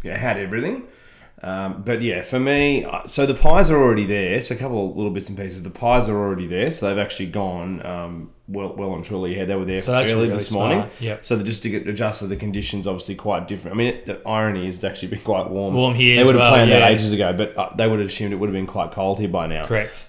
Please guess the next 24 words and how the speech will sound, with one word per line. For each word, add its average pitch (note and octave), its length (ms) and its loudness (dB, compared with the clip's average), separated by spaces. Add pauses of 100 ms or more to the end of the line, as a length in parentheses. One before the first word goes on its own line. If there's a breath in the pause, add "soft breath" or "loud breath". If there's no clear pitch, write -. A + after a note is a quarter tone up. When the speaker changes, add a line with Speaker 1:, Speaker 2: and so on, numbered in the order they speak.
Speaker 1:
But G#2 100 2
it G2+ 60 0
was G#2 100 -2
twenty-nine G2 460 2
degrees F#2+ 300 -4
in G2+ 60 -6
Melbourne F2+ 260 -6
today F2 280 -4
if - 140 -10
you're F#2+ 100 -6
not, F2+ 320 -8
um, E2+ 260 -6
not - 200 -8
from G#2 100 -10
Melbourne. F2+ 260 -4
So F#2 160 -6
it D#2+ 60 -4
was, F#2+ 140 -4
it D#2+ 80 -6
was F#2+ 160 -8
really, G2+ 260 -2
really F2+ 220 -4
quite F2 260 -8
warm. F#2 360 -6